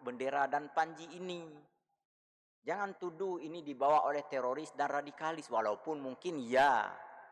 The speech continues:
ini dimanfaatkan oleh teroris dan radikalis untuk mengobok-obok Islam, untuk mendiskreditkan umat Islam, untuk menjelek-jelekkan umat Islam. Tetapi ingat bahwa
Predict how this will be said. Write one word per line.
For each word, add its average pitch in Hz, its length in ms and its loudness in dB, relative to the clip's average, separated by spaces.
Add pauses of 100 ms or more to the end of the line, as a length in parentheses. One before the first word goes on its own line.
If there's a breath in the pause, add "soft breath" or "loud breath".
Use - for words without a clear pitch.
(320)
ini 143 320 -6
dimanfaatkan 127 800 -2
oleh 156 240 0
teroris 156 480 -4
dan 147 160 -2
radikalis 139 720 -6 (720)
untuk 123 240 -6
mengobok-obok 123 720 0
Islam, 131 640 0
untuk - 400 -14
mendiskreditkan 135 800 -4
umat 135 160 -4 (160)
Islam, 139 400 2
untuk 107 240 -10
menjelek-jelekkan 127 800 -2
umat 135 160 -8
Islam. 135 260 -2 (380 loud breath)
Tetapi 208 560 -2
ingat 190 320 0
bahwa 175 240 0